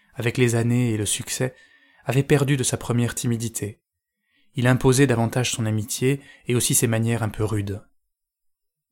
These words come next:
Maintenant, ses grosses plaisanteries, ses manies, son sans-gêne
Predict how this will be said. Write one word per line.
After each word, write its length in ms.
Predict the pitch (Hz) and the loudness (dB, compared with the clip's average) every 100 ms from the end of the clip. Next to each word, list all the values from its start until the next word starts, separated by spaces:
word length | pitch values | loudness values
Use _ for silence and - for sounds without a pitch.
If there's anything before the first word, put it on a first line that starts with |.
| - | -4
Maintenant, 420 | 117 117 123 147 | -4 0 2 2
ses 220 | - 117 | 0 -2
grosses 340 | 107 107 127 - | -2 0 0 -2
plaisanteries, 600 | 117 110 110 - 131 139 | -4 -2 -4 -4 -4 -2
ses 220 | - 110 | -2 -2
manies, 360 | 110 110 117 123 | -2 0 -2 -2
son 160 | 110 | -4
sans-gêne 560 | 101 117 110 120 127 | -2 -2 0 0 0